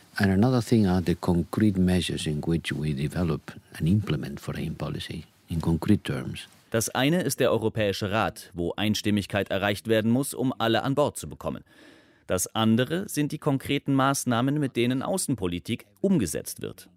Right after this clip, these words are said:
Speaker 2: Und da sollten die Außenminister verstehen, dass,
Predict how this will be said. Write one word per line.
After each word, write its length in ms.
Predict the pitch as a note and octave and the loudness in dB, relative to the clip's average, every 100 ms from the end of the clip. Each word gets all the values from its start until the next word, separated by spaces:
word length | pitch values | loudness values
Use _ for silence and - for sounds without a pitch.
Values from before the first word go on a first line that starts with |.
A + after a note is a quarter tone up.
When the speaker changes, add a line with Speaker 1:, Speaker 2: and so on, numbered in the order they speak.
| _ _ _ _ _ | _ _ _ _ _
Speaker 2:
Und 280 | - B2 B2+ | 0 0 2
da 200 | B2 D3+ | 4 4
sollten 320 | D#3 D3+ D#3 | 4 2 2
die 120 | D3 G#2+ | 0 2
Außenminister 680 | C3+ C#3+ C#3+ C#3 C#3 - B2+ | 2 0 0 0 0 -2 -2
verstehen, 600 | A#2 - - C#3+ D3 F#2 | -2 -4 -2 0 2 2
dass, 280 | E2 - | 0 -2